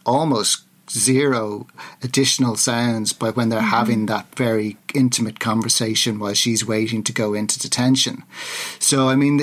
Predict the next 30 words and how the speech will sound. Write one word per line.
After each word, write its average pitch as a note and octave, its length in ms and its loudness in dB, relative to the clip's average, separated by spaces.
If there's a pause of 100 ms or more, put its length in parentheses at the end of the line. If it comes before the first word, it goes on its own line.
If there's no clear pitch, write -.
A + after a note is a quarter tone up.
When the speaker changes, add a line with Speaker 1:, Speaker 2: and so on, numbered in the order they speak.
Speaker 1:
it's, D3 260 0
it's - 280 -4
the C#3 120 -2
structure E3+ 520 0
of C3 100 0
the A#2+ 140 2
episode C3 360 -2
and G#2+ 120 -4
the G#2 40 -8
structure - 500 -2
of A2 240 -6
the, G#2+ 400 -4
the A#2+ 160 -2
writing C3 520 0
and G2+ 140 -6
the, - 260 -8
the - 220 -6
editing B2 440 0
and G#2 140 -10
the - 200 -10 (240)
directing A#2 640 -2 (280)
has B2+ 200 0
allowed B2 360 2
us - 320 -2 (140)
go A#2 220 0
from A2+ 240 -2
a G#2 40 -6
very G#2+ 440 -2 (280)
busy B2+ 340 2
place, A2 640 -2